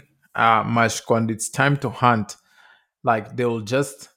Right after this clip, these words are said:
run as fast as possible until they catch that thing and then rest again.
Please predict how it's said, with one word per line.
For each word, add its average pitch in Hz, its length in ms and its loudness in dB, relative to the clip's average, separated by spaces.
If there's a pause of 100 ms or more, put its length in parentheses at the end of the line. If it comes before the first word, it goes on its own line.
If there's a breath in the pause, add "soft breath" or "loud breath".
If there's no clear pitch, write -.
(180)
run 139 440 6
as 123 200 2
fast 123 240 2
as 110 160 -10
possible 113 420 -6
until 98 220 -12
they 95 160 -2
catch - 380 -4
that 101 220 -2
thing 110 320 -2
and 113 120 -2
then 107 220 4
rest 104 300 2
again. 98 340 -2